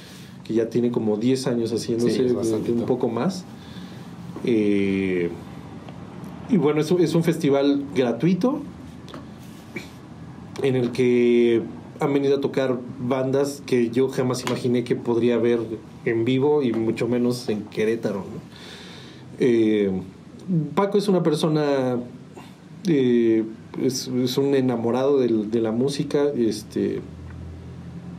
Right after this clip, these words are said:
Speaker 1: también, o sea, otra cosa que, que me, que me trajo esa relación es que Paco conocía música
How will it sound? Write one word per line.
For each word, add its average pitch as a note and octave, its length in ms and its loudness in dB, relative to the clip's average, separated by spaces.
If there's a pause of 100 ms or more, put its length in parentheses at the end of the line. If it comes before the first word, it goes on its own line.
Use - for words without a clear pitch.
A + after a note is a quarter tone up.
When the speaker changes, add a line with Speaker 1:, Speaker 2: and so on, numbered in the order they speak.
(720)
Speaker 1:
también, C#3+ 360 2 (300)
o A#2+ 60 2
sea, D3+ 200 2 (340)
otra D3 280 2
cosa D3 360 2
que, A#2+ 300 2
que A#2+ 100 0
me, A2 240 0
que - 120 -2
me A#2 120 2
trajo C#3 280 2
esa D3+ 140 2
relación A#2 420 0
es C#3+ 100 0
que - 100 -4
Paco C#3 420 0 (720)
conocía A#2+ 420 2
música D3 640 2